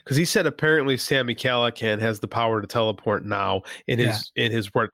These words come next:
Speaker 1: Sir, T-, Sami Callihan's been teleporting forever on this show.
Speaker 2: Yeah. Yeah,
Speaker 1: Like,
Speaker 2: where,
Speaker 1: this
Speaker 2: where
Speaker 1: is
Speaker 2: have you been?
Speaker 1: Yeah,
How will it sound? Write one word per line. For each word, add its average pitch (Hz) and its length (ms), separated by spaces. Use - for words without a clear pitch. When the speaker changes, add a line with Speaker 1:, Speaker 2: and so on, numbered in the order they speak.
Speaker 1:
Sir, 214 340
T-, 220 220
Sami 233 260
Callihan's 175 360
been 139 100
teleporting 139 580
forever 123 460
on 127 100
this 127 140
show. 123 500
Speaker 2:
Yeah. 214 300
Yeah, 214 100
Speaker 1:
Like, 156 200
Speaker 2:
where, 202 80
Speaker 1:
this 196 140
Speaker 2:
where 196 140
Speaker 1:
is 147 80
Speaker 2:
have 104 80
you 196 160
been? 104 280
Speaker 1:
Yeah, 151 280